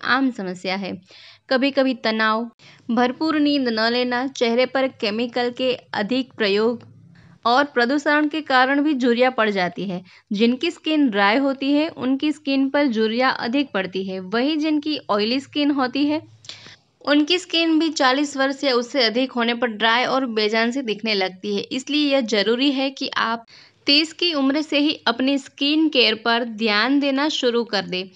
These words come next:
ताकि बढ़ती उम्र के साथ त्वचा का रूखा होना और झुर्रियों से बचा जा सके। तो चलिए जानते हैं कुछ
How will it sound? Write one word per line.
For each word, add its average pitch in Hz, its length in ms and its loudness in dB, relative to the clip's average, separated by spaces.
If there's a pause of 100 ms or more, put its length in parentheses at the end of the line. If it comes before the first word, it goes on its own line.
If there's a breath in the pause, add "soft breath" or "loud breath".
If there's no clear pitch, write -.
(420 loud breath)
ताकि 262 360 2
बढ़ती 233 420 0
उम्र 302 240 2
के 285 180 -4
साथ 247 240 0
त्वचा 254 580 -2
का 269 220 0
रूखा 208 360 2
होना 247 340 0
और 214 440 0 (320 loud breath)
झुर्रियों 262 380 2
से 330 160 -4
बचा 226 340 0
जा 196 180 0
सके। 190 400 -8 (560 soft breath)
तो 320 100 4
चलिए 330 400 -2
जानते 220 500 0
हैं 339 160 -4
कुछ 277 240 -6